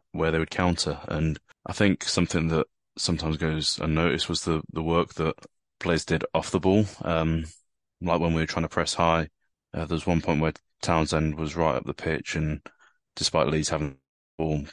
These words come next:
fairly late on, and after Leeds kind of went around us, they played from,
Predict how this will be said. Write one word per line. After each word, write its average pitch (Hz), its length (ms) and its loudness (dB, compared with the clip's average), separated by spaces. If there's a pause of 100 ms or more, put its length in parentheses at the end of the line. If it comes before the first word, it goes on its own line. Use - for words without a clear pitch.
(120)
fairly 78 220 2
late 76 180 2
on, 71 260 0 (300)
and 78 80 2
after 78 460 0
Leeds 78 260 0
kind 78 200 2
of 76 60 2
went 76 160 0
around 80 360 2
us, - 340 -4
they 82 60 -6
played 78 240 -2
from, 76 340 -2